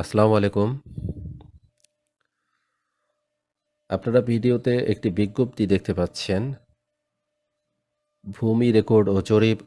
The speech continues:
অধিদপ্তরের আওতাধীন জোনাল সেটেলমেন্ট অফিসের রাজস্ব খাসভুক্ত পেশকার পদে গত বারো ডিসেম্বর দুই হাজার পঁচিশ তারিখে অনুষ্ঠিত লিখিত পরীক্ষায় উত্তীর্ণ প্রার্থীদের জন্য গুরুত্বপূর্ণ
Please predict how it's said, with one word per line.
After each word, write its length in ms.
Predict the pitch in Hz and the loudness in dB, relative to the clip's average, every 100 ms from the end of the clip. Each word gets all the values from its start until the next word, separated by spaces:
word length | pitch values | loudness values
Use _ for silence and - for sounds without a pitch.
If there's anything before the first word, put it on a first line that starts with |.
| - | -6
অধিদপ্তরের 560 | 101 104 101 - 101 95 | -2 0 0 2 4 4
আওতাধীন 420 | 95 101 95 92 87 | 4 2 2 2 0
জোনাল 260 | 101 98 98 - | 0 2 2 0
সেটেলমেন্ট 480 | 101 98 92 95 - 92 | -4 -4 -2 -2 -2 -6
অফিসের 360 | 95 95 98 95 - _ _ _ _ _ 90 | -4 -2 -2 -2 -8 _ _ _ _ _ 0
রাজস্ব 320 | 95 98 107 117 - | 2 2 0 0 4
খাসভুক্ত 460 | 107 104 107 104 92 - | 4 4 0 -4 -6 -4
পেশকার 360 | 92 - 107 95 | -4 0 0 0
পদে 240 | 90 87 95 160 _ _ _ _ _ _ _ _ | -4 -2 -4 -6 _ _ _ _ _ _ _ _
গত 160 | 101 95 95 | -6 -2 2
বারো 180 | 98 107 | 2 2
ডিসেম্বর 360 | 104 117 104 107 95 | -2 -4 0 -2 0
দুই 100 | 101 | 0
হাজার 200 | 101 101 98 | 2 0 -2
পঁচিশ 260 | 101 - 101 - | -8 -6 -6 -4
তারিখে 260 | 98 98 92 | -2 0 0
অনুষ্ঠিত 340 | 98 - 104 101 92 | -2 -4 -4 -2 -2
লিখিত 240 | 95 101 101 | -4 -4 -4
পরীক্ষায় 640 | 95 92 _ - 104 90 98 - _ _ _ - - _ _ _ - | -2 -4 _ -8 -2 -2 -2 -8 _ _ _ -20 -20 _ _ _ -10
উত্তীর্ণ 380 | - 127 117 113 - | -4 0 4 2 4
প্রার্থীদের 480 | 104 - 113 107 95 | 2 2 0 2 2
জন্য 140 | 98 98 92 | 2 0 0
গুরুত্বপূর্ণ 500 | 104 - 98 98 | -4 -2 -2 0